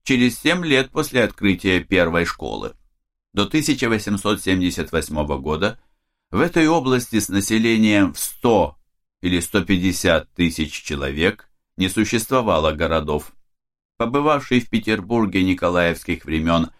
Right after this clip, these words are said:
черногорский владетель, сравнивая свое и чужое, поразился тому, до какой степени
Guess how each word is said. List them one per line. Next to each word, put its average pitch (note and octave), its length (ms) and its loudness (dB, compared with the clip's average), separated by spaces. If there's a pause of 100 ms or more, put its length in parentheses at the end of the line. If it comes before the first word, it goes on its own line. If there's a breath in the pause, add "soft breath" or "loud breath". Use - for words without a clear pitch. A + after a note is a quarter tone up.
(200)
черногорский G2 800 0
владетель, D#2+ 760 0 (440)
сравнивая E2+ 920 2
свое F#2 420 2
и D#2+ 140 2
чужое, A2+ 580 0 (460)
поразился E3 600 2
тому, D3 320 2
до D3 180 2
какой F#3 400 0
степени B2 720 2